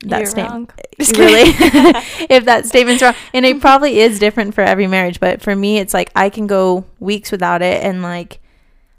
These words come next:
Speaker 1: um, but Taylor, on the other hand, like, I feel like he likes it more often than I do. Um,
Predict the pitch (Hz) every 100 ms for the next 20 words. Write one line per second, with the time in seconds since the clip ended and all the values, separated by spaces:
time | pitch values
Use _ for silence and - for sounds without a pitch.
0 | - 202 185 175 - - 196 _ _ _
1 | _ _ _ _ _ _ _ 208 208 196
2 | 208 196 202 196 190 190 185 - 185 175
3 | 175 180 190 175 180 175 170 165 208 _
4 | _ _ _ _ _ _ 196 185 185 180
5 | 180 180 175 - 170 170 160 - 208 233
6 | 247 247 254 269 277 277 _ _ _ _
7 | _ _ - 208 202 190 175